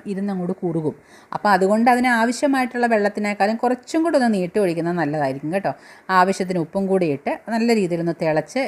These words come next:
ഈ കൊഴുവ ആയതുകൊണ്ടും ഇരുമ്പം പുളി ആയതുകൊണ്ടും വളരെ പെട്ടെന്ന് തന്നെ അത് വെന്ത് കിട്ടിക്കോളും.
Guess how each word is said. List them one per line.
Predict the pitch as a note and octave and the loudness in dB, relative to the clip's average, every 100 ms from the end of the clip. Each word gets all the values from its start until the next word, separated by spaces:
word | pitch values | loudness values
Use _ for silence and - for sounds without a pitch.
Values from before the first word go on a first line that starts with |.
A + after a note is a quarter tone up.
| G3 | -4
ഈ | G#3+ | -4
കൊഴുവ | G#3 G#3 B3 | 0 2 4
ആയതുകൊണ്ടും | B3 G3 F#3+ F#3+ F#3 G3 | 4 4 2 -2 -2 -2
ഇരുമ്പം | - F3 F#3+ | -2 -4 -2
പുളി | G3 G#3+ | -2 0
ആയതുകൊണ്ടും | G3 E3 D#3+ D3+ D#3+ B3 - - _ - | -2 -2 -4 -6 -6 -8 -10 -20 _ -2
വളരെ | E3+ A3 | 0 0
പെട്ടെന്ന് | A#3 D3+ - F#3+ | 0 -2 -2 -2
തന്നെ | F3 | -2
അത് | E3 D#3 | -2 -4
വെന്ത് | C#3+ E3 | -4 0
കിട്ടിക്കോളും. | G3+ C#3+ B2 B2+ A#2 | -2 -2 -8 -10 -12